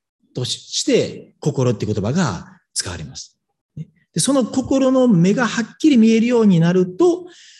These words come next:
三つのことを知ることができますよというわけです。で、その三つが今出てきました。まとめますと、次出してください。ありがとうございます。第一に、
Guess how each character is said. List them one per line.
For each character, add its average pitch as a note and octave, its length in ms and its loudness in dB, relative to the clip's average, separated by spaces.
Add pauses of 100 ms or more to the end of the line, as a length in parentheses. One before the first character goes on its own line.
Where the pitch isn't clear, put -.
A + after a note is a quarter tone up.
(240)
三 A#3+ 440 0
つ - 120 -4
の C4 140 2
こ G#3+ 100 2
と G#3+ 140 2
を A#3+ 100 4
知 F#3+ 160 0
る F3 60 2
こ E3 100 0
と C#3+ 80 -2
が A#2 60 -2
で A2+ 80 -4
き A#2 80 -4
ま A#2 100 -4
す C3+ 160 -2
よ D4+ 160 2
と - 260 -8 (200)
い A2+ 80 -6
う - 20 -6
わ F#2+ 60 -10
け - 80 -18
で - 100 -20
す。 - 260 -20 (120)
で、 D#3 80 -6
そ C4 100 0
の C4+ 80 2
三 D#4+ 160 -2
つ - 100 -4
が A#3+ 80 2
今 D3 200 2
出 A#2 80 -8
て A2+ 80 -2
き - 80 -8
ま G#2+ 100 -2
し - 80 -10
た。 - 80 -18 (200)
ま C3+ 100 -2
と C#3+ 80 0
め C3+ 80 2
ま B2+ 100 0
す - 140 -4
と、 G3 360 -2
次 G#2+ 320 -4 (440)
出 G2+ 100 -4
し - 60 -4
て G2 60 -4
く - 20 -4
だ F#2 60 -6
さ F2+ 120 -6
い。 F2 60 -6
あ F2 60 -6
り F2+ 80 -6
が F#2 40 -6
と F2 60 -6
う - 20 -6
ご E2+ 40 -6
ざ F2 40 -6
い E2 40 -6
ま D#2+ 40 -8
す。 F2+ 180 -10
第 D3 220 2
一 C#3 220 0
に、 G3 220 2